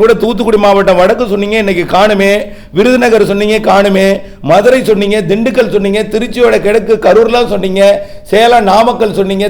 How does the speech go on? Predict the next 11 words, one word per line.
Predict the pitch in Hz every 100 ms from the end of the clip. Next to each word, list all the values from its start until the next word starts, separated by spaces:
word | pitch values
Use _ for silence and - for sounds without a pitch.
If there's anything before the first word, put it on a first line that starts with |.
| 180
தருமபுரி | 190 233 233 214
கிருஷ்ணகிரிலாம் | 190 226 220 220 226 196
சொன்னீங்க, | 196 202
இன்னைக்கு | 190 -
காணுமேன்னு | 185 202 196 190
சொல்றீங்க. | 175 170 156 147 - - - 135
காணுமில்ல, | 175 202 202 185 170 143 - - 139
இருக்கு. | 226 180 208 185 147 - 185
உங்களுக்கு | 247 247 208 247 202
கனமழை, | 214 254 240 214 147 - -
உங்களுக்கு | 175 202 208 262